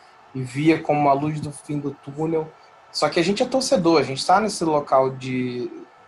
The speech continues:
a gente tá no lugar de, de, de se colocar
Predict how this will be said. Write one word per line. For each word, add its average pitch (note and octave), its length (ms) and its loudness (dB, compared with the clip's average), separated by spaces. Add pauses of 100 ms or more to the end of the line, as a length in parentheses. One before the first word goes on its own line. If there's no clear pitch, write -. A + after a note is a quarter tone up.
(120)
a C3 40 -8
gente C3 160 -6
tá D#3+ 100 4
no E3+ 120 4
lugar D3 400 4
de, C3 200 -6
de, B2+ 200 -14
de - 120 -14
se - 160 -12
colocar B2+ 560 0